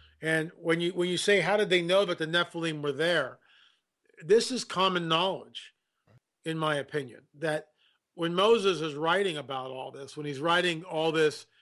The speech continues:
in what becomes the Torah, he's, it's being dictated. And remember, Moses is writing hundreds of years after Abraham. And there is no law at this point.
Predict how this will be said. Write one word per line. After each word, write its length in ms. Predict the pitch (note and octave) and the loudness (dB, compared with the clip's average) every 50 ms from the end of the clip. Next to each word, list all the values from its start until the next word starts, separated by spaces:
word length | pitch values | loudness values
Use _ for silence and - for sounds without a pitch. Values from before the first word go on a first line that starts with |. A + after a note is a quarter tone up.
| _ _ _ - | _ _ _ -6
in 260 | E3 E3 E3 D#3+ D#3 | -4 -4 -2 -2 -2
what 200 | D#3 D#3 D#3 D#3 | -2 -2 -2 -2
becomes 440 | - D#3 D3 - E3+ E3+ E3 D#3 B2+ | -6 -10 -6 -4 -2 -2 -2 -2 -4
the 100 | A#2+ C#3 | -4 -4
Torah, 560 | C#3 - - F#3+ G#3 A3 F#3+ D3+ A#2+ B2+ - - _ _ - _ _ _ _ _ | -4 -4 -2 2 4 4 4 4 2 -2 -8 -16 _ _ -20 _ _ _ _ _
he's, 200 | - F3 D#3+ E3 | -8 -8 -8 -6
it's 180 | - F3+ E3 | -6 -8 -8
being 320 | - - G3 G3+ G3 F3+ D#3+ | -2 0 2 2 2 2 2
dictated. 640 | C#3+ G#3+ A3+ A3+ - G#3 F3 D#3 C#3 C3 A#2+ A#2 - _ _ _ _ _ _ _ _ - | 2 2 2 2 0 2 2 2 2 0 -4 -10 -14 _ _ _ _ _ _ _ _ -6
And 100 | E3 F3 | -4 -2
remember, 300 | F3+ G3 G#3+ G#3+ G3+ F3+ | 0 0 2 2 2 2
Moses 480 | F3+ F#3+ G#3 A#3 A#3 G3+ G#3 F#3+ D#3+ | 2 4 4 4 4 4 2 2 2
is 140 | E3+ E3 D3 | -2 -4 -2
writing 360 | E3 F3 F3 F3 F3 F3 E3+ | 0 2 2 2 2 0 -4
hundreds 400 | D#3+ D3+ F#3+ G3+ G3+ G3+ - - | -6 -6 -6 -6 -6 -8 -6 -6
of 140 | F3+ E3 C#3+ | -8 -6 -4
years 400 | E3+ F#3 G#3 G3+ F#3 E3+ D3+ D#3+ | -2 0 2 2 2 0 0 0
after 320 | E3 E3 E3+ E3 - F#3 | -2 -2 -2 -4 -6 -6
Abraham. 580 | F#3+ F#3+ G3 A3 - C4+ A#3 D#3+ C#3+ C#3+ B2 - - _ _ _ _ _ _ _ _ _ _ _ _ _ _ | -4 -2 -2 0 0 0 0 0 -2 -4 -8 -12 -18 _ _ _ _ _ _ _ _ _ _ _ _ _ _
And 140 | D#3 E3 F#3 | -4 0 2
there 120 | F#3+ A3 | 4 4
is 180 | B3 B3+ G3 G3+ | 4 2 2 2
no 160 | G#3 G3 F#3+ | 4 4 6
law 460 | F#3 G3 A3 B3+ B3+ G3 - - - | 6 8 8 6 6 4 2 0 -4
at 160 | - D#3 D3 - | -10 -12 -8 -8
this 180 | F3 D3+ - | -8 -10 -10
point. 360 | - _ - F3+ D#3+ C3 A#2 | -12 _ -6 -6 -6 -6 -6